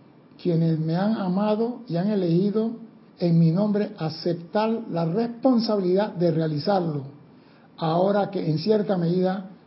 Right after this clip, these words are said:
yo he completado mi curso de acción.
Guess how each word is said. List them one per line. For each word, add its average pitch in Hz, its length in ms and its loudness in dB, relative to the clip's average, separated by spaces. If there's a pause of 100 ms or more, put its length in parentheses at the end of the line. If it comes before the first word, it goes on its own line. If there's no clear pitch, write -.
(120)
yo 165 220 0
he 185 40 0
completado 175 600 -2
mi 151 300 -4
curso 170 580 -4 (320)
de 135 180 -6
acción. 123 580 -10